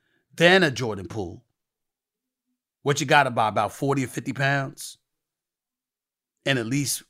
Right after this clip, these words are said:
about three or four inches in height? What are you doing? But for N B A players to come out, I'm not gonna mention any names 'cause I don't feel like calling them out like that. But I know one former N B A player that went on Twitter and was going off about Draymond Green.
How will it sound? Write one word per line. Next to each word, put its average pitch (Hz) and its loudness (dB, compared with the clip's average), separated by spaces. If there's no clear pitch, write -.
about 123 0
three 135 -4
or 120 -6
four 139 -4
inches 131 -6
in 127 -4
height? 135 2
What 135 -2
are 135 0
you 156 2
doing? 185 4
But 165 4
for 170 -8
N 202 0
B 180 0
A 160 4
players 170 2
to - -8
come 139 0
out, 120 0
I'm 180 4
not 196 6
gonna 160 -2
mention 156 2
any 135 0
names 127 0
'cause 127 -4
I 139 8
don't 135 2
feel 131 -4
like 120 0
calling 120 -2
them 117 -2
out 110 -4
like 104 -8
that. 101 -4
But 127 -2
I 175 8
know 175 6
one 143 2
former 135 -4
N 120 -4
B 107 -6
A 107 -4
player 87 -12
that 117 2
went 139 4
on 117 0
Twitter 131 0
and 101 -6
was 101 -8
going 127 -2
off 117 0
about 104 -2
Draymond 107 -4
Green. 98 -8